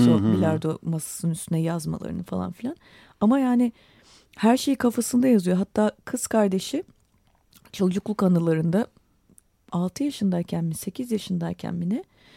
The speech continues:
Speaker 2: babası hastalanıyor, Leopold. Yine bunlar
Speaker 1: Hı.
Speaker 2: turnede bir yerde. Yani sanıyorum, ıı,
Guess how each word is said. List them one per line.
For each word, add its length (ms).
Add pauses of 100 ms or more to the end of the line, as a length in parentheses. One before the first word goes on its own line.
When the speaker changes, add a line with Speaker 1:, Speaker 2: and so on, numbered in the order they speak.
(260)
Speaker 2:
babası 380
hastalanıyor, 720 (640)
Leopold. 480 (120)
Yine 240
bunlar 280
Speaker 1:
Hı. 40
Speaker 2:
turnede 460
bir 60
yerde. 380 (400)
Yani 320 (360)
sanıyorum, 480 (720)
ıı, 280